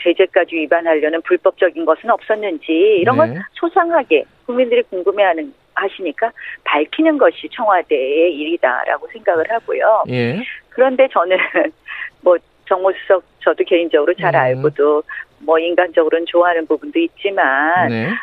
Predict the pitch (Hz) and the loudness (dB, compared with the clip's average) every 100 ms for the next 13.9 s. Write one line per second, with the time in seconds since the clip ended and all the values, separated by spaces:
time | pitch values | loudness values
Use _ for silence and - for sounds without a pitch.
0 | - - 285 - 320 _ 480 - - 440 | -6 -6 -4 -2 -4 _ -2 0 -2 0
1 | 381 254 - 208 185 196 180 170 151 147 | 0 0 2 0 0 0 2 2 2 2
2 | 135 143 139 - 143 127 - 131 127 135 | 2 2 2 0 -4 -4 -2 -2 0 2
3 | 190 254 135 185 147 123 101 113 202 220 | 2 0 0 0 0 -4 -2 0 2 2
4 | 214 113 113 117 - - 240 262 220 185 | 0 -4 -6 -8 -8 -4 2 2 4 2
5 | 156 160 262 294 285 - 165 180 208 208 | 2 2 4 4 2 2 0 2 2 2
6 | - 139 143 151 208 247 233 220 - 190 | 2 2 4 4 4 2 0 -2 -4 -2
7 | 185 196 165 - 175 180 - 139 123 117 | 0 2 0 -2 -2 -2 -4 -4 -2 -2
8 | 110 104 147 139 175 170 - 160 160 165 | -2 -4 -4 -2 2 2 2 2 4 2
9 | 185 180 175 127 127 139 156 147 147 160 | -2 -10 -2 -2 0 -4 -6 -6 -4 -4
10 | 151 170 196 185 170 160 135 160 - - | -4 -6 -6 0 2 2 0 -2 -2 -2
11 | 262 285 - 202 160 269 254 - 147 - | 0 0 0 -4 -4 -12 _ -8 -8 -8
12 | - - - 156 147 139 - 139 180 220 | -14 -12 -6 -4 -4 -6 -6 0 2 2
13 | 214 131 123 147 120 135 147 170 | 2 0 2 2 2 2 2 2